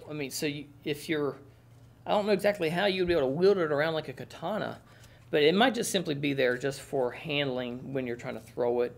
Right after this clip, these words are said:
as in, but it doesn't necessarily re-, uh, leave your hand. But of course, you know,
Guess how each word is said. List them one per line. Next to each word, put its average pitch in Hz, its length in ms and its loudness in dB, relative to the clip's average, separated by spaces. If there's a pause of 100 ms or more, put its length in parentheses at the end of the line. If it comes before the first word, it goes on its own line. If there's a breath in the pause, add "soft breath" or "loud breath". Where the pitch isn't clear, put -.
(640 soft breath)
as 143 220 0
in, 123 300 -2 (220)
but 139 140 0
it 135 180 -6
doesn't 139 200 -2
necessarily 131 400 0 (360)
re-, 147 240 -6
uh, 139 80 -2
leave 143 260 0
your 123 120 -6
hand. 147 460 -2 (460 loud breath)
But 151 80 0
of 143 120 -2
course, - 340 4
you 170 120 -2
know, 135 160 2